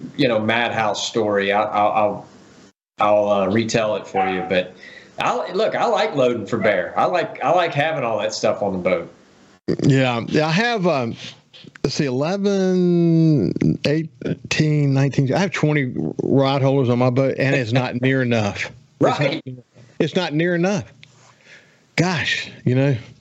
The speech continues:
Speaker 2: one thing about that yellowfin, that it's got a lot of rod holders on it.
Speaker 1: Oh, yeah.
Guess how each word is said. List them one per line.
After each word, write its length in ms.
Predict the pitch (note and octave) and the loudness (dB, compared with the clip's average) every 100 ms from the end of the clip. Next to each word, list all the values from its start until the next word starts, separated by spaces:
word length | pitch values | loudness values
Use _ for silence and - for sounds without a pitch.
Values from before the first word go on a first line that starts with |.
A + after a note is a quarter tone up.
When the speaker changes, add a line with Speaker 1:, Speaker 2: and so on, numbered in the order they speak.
| - - | -20 -2
Speaker 2:
one 200 | B2+ D#3 | 0 2
thing 140 | E3+ | 2
about 160 | D3+ C#3+ | 0 0
that 140 | C#3 | 0
yellowfin, 800 | B2 C3+ D3 - A#2 A2 F#2+ G2+ | 0 0 0 0 0 0 -2 0
that 120 | C3 | 0
it's 140 | B2 A#2 | 0 -2
got 160 | C#3+ | -4
a 20 | A2+ | -2
lot 220 | A#2 A#2 | -4 -2
of 40 | |
rod 320 | A2 A2 A2+ | -2 -2 -2
holders 300 | G#2 G2 F#2+ | -2 -2 -2
on 200 | F#2+ F#2 | -2 -2
it. 100 | F2+ - - _ _ _ _ | -2 -6 -16 _ _ _ _
Speaker 1:
Oh, 160 | F#3 D#3+ | -2 0
yeah. 320 | B2 A#2 | -4 -6